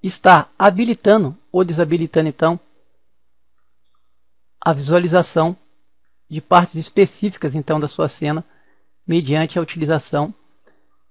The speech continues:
destas duas opções, que seriam então Section Cuts e Section Planes. Então aqui eu vou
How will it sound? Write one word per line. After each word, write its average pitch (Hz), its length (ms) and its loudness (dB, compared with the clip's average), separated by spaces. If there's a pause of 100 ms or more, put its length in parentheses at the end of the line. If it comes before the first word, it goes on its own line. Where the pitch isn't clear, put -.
(200)
destas 165 480 2
duas 160 240 0
opções, 151 460 -6
que - 80 -18
seriam 156 240 -4
então 147 400 -4
Section 165 480 -4
Cuts - 540 -4 (100)
e 180 80 -6
Section 180 580 -2
Planes. 160 720 -4 (1600)
Então 135 160 -2
aqui 135 180 -4
eu 151 60 -2
vou 156 240 -6